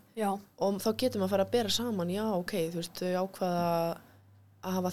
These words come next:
Speaker 2: þetta svona eða að leggja þessu áherslu á þetta.“ Og þá er þetta einhvern veginn svona, mér leiðir svo þarna væri ég svona, „Já, núna skil ég, nú hef ég be-, meir, eða svona betra skynbragð á hvað það er sem að getur haft áhrif“, eða skilurðu.
Speaker 1: Já.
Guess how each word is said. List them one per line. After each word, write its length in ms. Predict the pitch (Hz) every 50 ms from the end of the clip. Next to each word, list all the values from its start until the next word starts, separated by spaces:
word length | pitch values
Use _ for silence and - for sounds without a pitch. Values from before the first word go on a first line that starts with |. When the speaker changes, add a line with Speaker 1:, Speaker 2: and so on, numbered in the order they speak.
| - 220
Speaker 2:
þetta 220 | - - - 175
svona 400 | 175 - - 214 190 175 160 151 151 160
eða 220 | 156 160 160 160
að 60 | 160 175
leggja 160 | 175 180 175
þessu 240 | 196 190 185 - -
áherslu 400 | 185 190 190 180 175 - - 165
á 40 | 170
þetta.“ 480 | 196 190 - - - - 147 147 180 175 - - - - - - _ _ - - -
Og 280 | - 190 190 185 - -
þá 120 | - 214 208 208 214
er 180 | 240 262 233 190
þetta 100 | - 185
einhvern 120 | 180 185 180
veginn 140 | 175 175 175 190
svona, 200 | 175 165 165 165 -
mér 220 | 190 208 220 226 220
leiðir 220 | 226 226 208 190
svo 100 | 196 190
þarna 340 | - 220 220 220 202 190 190
væri 180 | 202 202 190 175
ég 60 | 175
svona, 200 | 175 185 180 185
„Já, 480 | 208 247 320 330 262 165 143 143 - -
núna 300 | 196 220 269 285 269 226
skil 360 | - - - 277 269 247 202
ég, 280 | 180 165 165 160 160 - - - - _ _ _ -
nú 60 | 220 220
hef 100 | 220 220
ég 100 | 220 214
be-, 240 | 233 247 233 - 208
meir, 260 | 220 226 226 220 -
eða 160 | - 214 202 190
svona 160 | 202 196 190 - _ _ -
betra 280 | 220 240 240 - 214
skynbragð 600 | 202 - - - 240 233 - - 180 180 175 180 185
á 280 | 196 196 190 175 180 - - - - - - _ _ _ _ _ _ _ - -
hvað 300 | - - 220 226 226 208
það 220 | 190 185 196 214 208
er 60 | 196
sem 240 | - - 190 180 175
að 100 | 170 170
getur 280 | 170 180 175 175 - 160
haft 200 | 175 175 170 - -
áhrif“, 320 | - 170 165 - - - -
eða 180 | - 160 160
skilurðu. 320 | 156 - 151 139 - 165 160
Speaker 1:
Já. 140 | 220 202